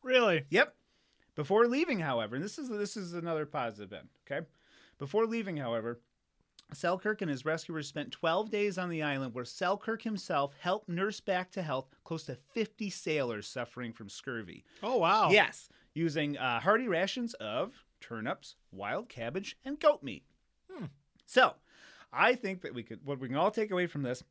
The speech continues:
Speaker 2: is that when life gives you goats, you just turn 'em into clothing.
Speaker 1: Uh, hey, something, you're getting something out of 'em, that,
Speaker 2: Yeah.
Speaker 1: right? That's not bad.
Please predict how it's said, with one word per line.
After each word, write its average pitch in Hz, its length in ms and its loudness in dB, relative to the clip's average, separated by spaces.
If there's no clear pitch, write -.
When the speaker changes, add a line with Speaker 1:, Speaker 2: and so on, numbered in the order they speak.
Speaker 2:
is 139 120 -8
that 139 340 -4
when 127 180 -6
life 165 280 -2
gives 190 220 0
you 180 60 -4
goats, 202 460 4
you 127 120 -6
just 120 200 -4
turn 165 140 0
'em 190 80 0
into 190 120 2
clothing. 131 340 -2
Speaker 1:
Uh, 202 520 -10
hey, 180 260 -6
something, 208 500 -2
you're 269 100 -10
getting 214 200 2
something 240 280 2
out 175 180 8
of 180 60 0
'em, 254 180 -2
that, 190 140 2
Speaker 2:
Yeah. 175 60 2
Speaker 1:
right? 226 220 2
That's 180 280 -2
not - 180 -4
bad. 170 360 2